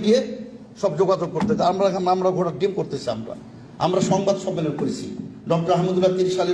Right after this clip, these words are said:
ডক্টর শহীদুল্লাহ খান মাদানের বক্তব্য সারা বাংলাদেশ কেঁপে উঠেছে, আলহামদুলিল্লাহ। আর তিনি বলতেছেন যে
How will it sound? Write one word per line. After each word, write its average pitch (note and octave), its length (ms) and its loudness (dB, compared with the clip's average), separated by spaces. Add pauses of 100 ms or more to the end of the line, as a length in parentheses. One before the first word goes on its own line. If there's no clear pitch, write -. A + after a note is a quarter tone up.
ডক্টর F3 260 -2
শহীদুল্লাহ E3+ 380 0
খান D#3+ 160 0
মাদানের D#3+ 320 0 (340)
বক্তব্য F#3 340 0 (100)
সারা F3 160 2 (120)
বাংলাদেশ F#3+ 420 0
কেঁপে F3+ 220 -2
উঠেছে, - 240 -10 (360)
আলহামদুলিল্লাহ। C#3 580 0 (920)
আর D3 140 2
তিনি G3 140 4 (100)
বলতেছেন G3+ 400 0 (120)
যে G3+ 80 4